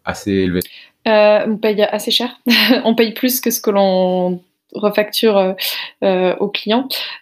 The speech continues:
Speaker 2: Euh, on paye de l'ordre de six, sept euros, euh, par envoi pour deux, trois bouteilles. Euh, donc, ce qui est non négligeable sur une box à vingt-cinq euros, frais de port inclus. Euh, et comme on veut pas, en plus, euh,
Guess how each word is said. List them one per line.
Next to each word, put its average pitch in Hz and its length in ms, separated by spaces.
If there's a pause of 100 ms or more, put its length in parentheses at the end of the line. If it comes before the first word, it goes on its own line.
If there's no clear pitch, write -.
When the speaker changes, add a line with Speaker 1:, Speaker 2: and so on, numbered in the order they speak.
(120)
Speaker 2:
Euh, 190 160
on 185 160
paye 214 260
de 196 80
l'ordre 196 220
de 208 60
six, - 200
sept 214 260
euros, 220 380
euh, 190 420
par 196 280
envoi 208 340
pour 190 160
deux, 208 120
trois 208 180
bouteilles. 247 420 (560)
Euh, 180 300
donc, 196 180
ce - 60
qui 214 100
est 208 40
non 208 120
négligeable 214 420
sur 214 140
une 202 100
box 208 200
à 196 40
vingt-cinq 202 360
euros, 202 220
frais 202 140
de - 60
port 196 140
inclus. 262 320 (560)
Euh, 180 760 (260)
et 196 120
comme 220 220
on 208 120
veut 196 200
pas, 220 360
en 196 80
plus, - 440
euh, 185 500